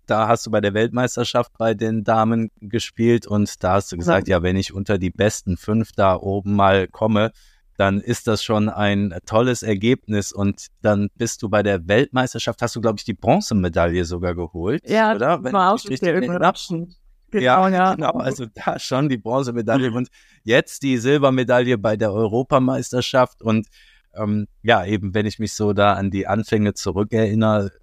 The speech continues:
Speaker 1: glaub ich,
Speaker 2: <laughs>
Speaker 1: dass das ein Ergebnis war, wo, worauf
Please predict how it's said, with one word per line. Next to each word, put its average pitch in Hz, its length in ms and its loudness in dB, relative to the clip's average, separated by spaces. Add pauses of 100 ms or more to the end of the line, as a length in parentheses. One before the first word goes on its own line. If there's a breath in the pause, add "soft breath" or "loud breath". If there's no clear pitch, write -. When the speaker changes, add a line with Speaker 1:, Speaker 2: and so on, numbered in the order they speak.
(260)
Speaker 1:
glaub 101 420 2
ich, 110 240 -2 (720 soft breath)
Speaker 2:
<laughs> 202 460 -6
Speaker 1:
dass - 280 0
das 110 280 -2
ein 107 240 -2
Ergebnis 107 720 -2
war, 98 640 2
wo, 90 480 -4
worauf 110 680 0